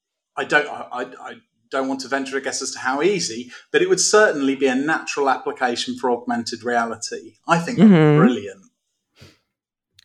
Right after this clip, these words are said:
Speaker 2: Uh, speaking of augmented reality, I, fu-,
Speaker 1: Yeah.
Speaker 2: I mean, we'll, we'll put a bit in that, 'cause I don't know if I can allow you to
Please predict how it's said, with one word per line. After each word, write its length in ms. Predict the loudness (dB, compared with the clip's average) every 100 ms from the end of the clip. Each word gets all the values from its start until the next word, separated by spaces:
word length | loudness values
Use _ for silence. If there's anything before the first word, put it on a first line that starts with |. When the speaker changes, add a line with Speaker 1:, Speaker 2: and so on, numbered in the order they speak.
| -4
Speaker 2:
Uh, 300 | 0 0 -2 -10 _ _ _ _ -6
speaking 420 | 2 2 2 0
of 120 | 2
augmented 500 | 2 2 -4 -6 -4
reality, 800 | 0 0 -2 -6 -8 -8 -10 -16 _ _ _ _ 0
I, 100 | 0
fu-, 200 | 6 6
Speaker 1:
Yeah. 100 | 8
Speaker 2:
I 60 | 6
mean, 160 | 4 4
we'll, 240 | 4 2 -2
we'll 200 | 0 0 -2 -4
put 140 | 0
a 100 | 0
bit 200 | -2 -4
in 140 | -2 0
that, 220 | 0 -2
'cause 120 | -4
I 100 | 2
don't 160 | 2 4
know 120 | 0
if 100 | 0
I 80 | -2
can 140 | -2
allow 300 | -2 2 0
you 260 | 0 -4 -6
to 280 | -4 -4